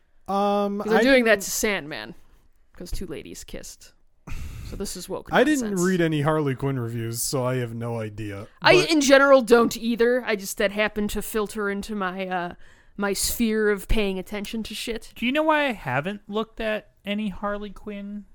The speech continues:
Speaker 3: reviews?
Speaker 2: 'Cause I've watched it and it's a good show.
Speaker 3: Yes.
Speaker 2: Yeah.
Speaker 3: You know
Speaker 1: I
Speaker 3: what I have looked at reviews for?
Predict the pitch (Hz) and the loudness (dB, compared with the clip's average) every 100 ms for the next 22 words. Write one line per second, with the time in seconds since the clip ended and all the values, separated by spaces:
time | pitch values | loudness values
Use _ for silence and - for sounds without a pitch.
0 | - _ _ _ _ - 147 165 170 208 | -20 _ _ _ _ -8 -4 -4 -4 -6
1 | 233 262 208 196 185 180 - - - - | -6 -10 -10 -10 -10 -10 -10 -12 -12 -12
2 | - 190 190 - - 98 254 196 214 277 | -14 -14 -16 -14 -12 -12 -10 -8 -4 -6
3 | 220 - - - - 349 - _ _ _ | -6 -14 -16 -20 -12 -12 -12 _ _ _
4 | _ _ _ _ - - - - - 214 | _ _ _ _ -20 -20 -14 -12 -10 0
5 | 294 339 330 277 202 185 277 311 226 156 | 6 8 10 8 6 6 6 6 0 0
6 | 151 139 127 123 120 110 - - - | -2 -4 -6 -6 -8 -10 -12 -12 -12